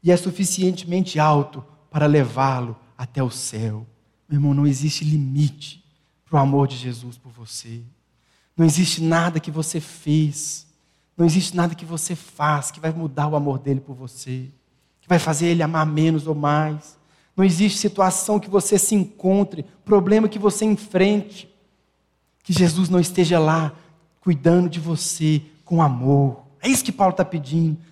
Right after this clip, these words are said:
Ajuda esse povo a compreender a dimensão desse amor. Mas ele pede mais.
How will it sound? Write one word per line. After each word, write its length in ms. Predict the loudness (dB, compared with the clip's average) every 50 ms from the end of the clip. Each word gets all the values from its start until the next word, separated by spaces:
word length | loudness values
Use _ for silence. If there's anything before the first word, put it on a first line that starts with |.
| _ _ _
Ajuda 260 | -4 -2 0 2 2 2
esse 140 | 0 0
povo 220 | -2 -2 -2 -2 0
a 20 |
compreender 920 | 2 2 0 2 4 2 2 2 2 2 2 2 2 2 2 -2 -4 -6 -10 _ _ _ _ _ _ _ _ _ _ _ _ _ _
a 40 | -2
dimensão 560 | 0 2 4 4 4 4 4 2 0 0 0
desse 220 | 2 0 -2 -2 -4
amor. 380 | -4 -4 -6 -8 -8 -10 -12 -16 -20 _ _ _ _ _ _ _ _ _ _ _ _ _ _ _ _ _ _ _ _ _ _ _ _ _ _ _ _ _ _ _ _ _ _ _ _ _ _ _
Mas 140 | 0 2 4
ele 140 | 4 2 2
pede 280 | 2 0 0 0 0
mais. 720 | -2 -4 -2 -2 -4 -6 -8 -12 -16 -20 -20 -20 -20 -20